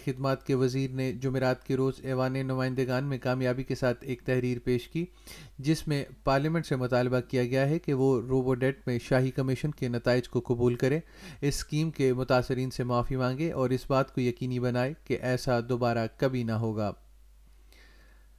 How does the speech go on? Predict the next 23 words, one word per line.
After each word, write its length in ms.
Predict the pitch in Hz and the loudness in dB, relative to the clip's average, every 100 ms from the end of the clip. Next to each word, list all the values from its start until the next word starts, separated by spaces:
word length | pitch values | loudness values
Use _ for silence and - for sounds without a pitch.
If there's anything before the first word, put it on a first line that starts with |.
| - - - - | -20 -20 -20 -8
ایوان 280 | - 156 170 | 4 6 8
نمائندگان 600 | 190 180 175 170 165 185 | 6 6 6 4 4 4
کے 80 | 196 | 4
اسپیکر 340 | 175 165 156 | 2 2 4
نے 80 | 190 | 4
فیصلہ 320 | 165 151 151 | 6 4 4
کیا 220 | 156 170 175 | 0 4 4
ہے 100 | 196 | 4
کہ 100 | 190 | 2
سابق 360 | 147 139 143 | 4 2 2
وزیر 320 | 143 135 139 | 0 2 2
اعظم 180 | 139 139 | 2 2
اسکاٹ 360 | 170 - 135 131 | 0 2 2 2
موریسن 360 | 135 143 185 | 2 2 0
کو 140 | 175 139 | 0 0
استحقاق 800 | - 135 - 139 - 135 139 - | 0 -2 -2 -2 0 0 0 0
کمیٹی 340 | 139 135 170 | -2 -2 -2
کے 140 | 139 | 0
حوالے 340 | 120 131 127 117 | 2 4 4 2
نہیں 240 | 131 131 | 0 0
کیا 220 | 113 127 117 | 0 0 2
جائے 280 | 120 117 | 4 2
گا۔ 160 | 120 117 | 2 0